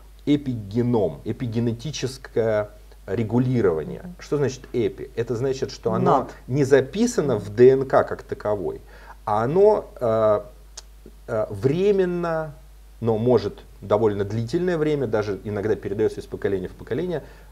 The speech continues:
Speaker 1: э, временно существующие некие маркеры,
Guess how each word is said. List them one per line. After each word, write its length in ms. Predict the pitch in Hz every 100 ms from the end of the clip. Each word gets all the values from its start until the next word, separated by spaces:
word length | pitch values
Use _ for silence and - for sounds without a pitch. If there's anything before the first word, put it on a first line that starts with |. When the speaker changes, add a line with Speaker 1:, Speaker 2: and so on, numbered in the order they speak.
| -
Speaker 1:
э, 180 | 107 98
временно 480 | 101 120 185 185 156
существующие 960 | 135 127 135 127 - 170 165 - - 135
некие 340 | 139 143 131
маркеры, 720 | 120 135 110 - 104 135 170